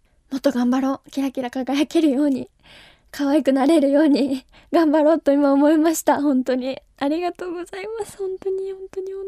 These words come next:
当に。いい。いや、嬉しいなあ。え、独り言のリスナーなんですか？これも聞いてるかな？嬉しいな。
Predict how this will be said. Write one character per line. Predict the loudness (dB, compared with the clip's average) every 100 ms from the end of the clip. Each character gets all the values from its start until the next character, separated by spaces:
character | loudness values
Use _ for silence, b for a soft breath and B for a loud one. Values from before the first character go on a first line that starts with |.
| -12
当 | -12
に。 | -10
い |
い。 |
い | -12 _ _ _ _ -20 B B B B B B B B B _ _ -18 -14 -12 -12 -12 -18 _ _ _ _ _ _ _ _
や、 | -20 -20 -20
嬉 | -14
し | -10 -8
い | -8
な | -10 -12 -12 -12 -12 -14
あ。 | -16 _ _ _ _ _ _ _
え、 | -4 -4 b -6
独 | 0 0
り | 0
言 | 0 2
の | 2
リ | 2
ス | 0 0
ナ | 2 4
ー |
な | 4 4
ん |
で | 2
す | -2
か？ | -4 -4 -4 -10 _ _ _ _ _ _ _ _ _
こ | -20 -10
れ | -8
も |
聞 | -4 -4
い |
て | -2
る | -4 -2
か | -2
な？ | 0 0 -2 -8 _ _ b b b -4
嬉 | -2 -2
し | 2
い | 2
な。 | 2